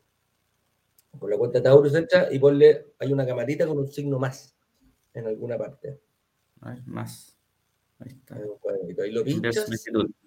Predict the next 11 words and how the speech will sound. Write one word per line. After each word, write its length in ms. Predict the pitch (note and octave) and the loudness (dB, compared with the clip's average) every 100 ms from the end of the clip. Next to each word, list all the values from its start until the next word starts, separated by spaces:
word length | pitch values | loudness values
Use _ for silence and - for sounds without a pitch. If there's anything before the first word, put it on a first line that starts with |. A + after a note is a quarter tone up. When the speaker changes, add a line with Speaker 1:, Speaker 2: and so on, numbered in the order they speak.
| - _ _ _ _ - | -20 _ _ _ _ -16
Speaker 2:
Veamos 400 | G#2+ A2+ A#2+ A#2 | -4 -2 -2 -2
si 120 | B2 | -4
funciona. 520 | A#2+ A#2 - A2+ G#2 | -2 -4 0 0 4
Speaker 1:
Oh, 120 | A3 - - - _ _ _ _ | 4 4 -2 -8 _ _ _ _
déjame, 540 | - F3 G3 G#3+ - D3 | -12 -6 -2 -2 -2 -6
yo 120 | F3+ | -6
te 100 | F#3 | -4
puedo 180 | F3+ G3 | -2 -2
traer. 220 | F#3+ F#3 - | 0 -2 0
Ahí 360 | C#3+ C#3+ C#3+ | 0 2 0
sí. 320 | C3 - A2 | -4 -10 -20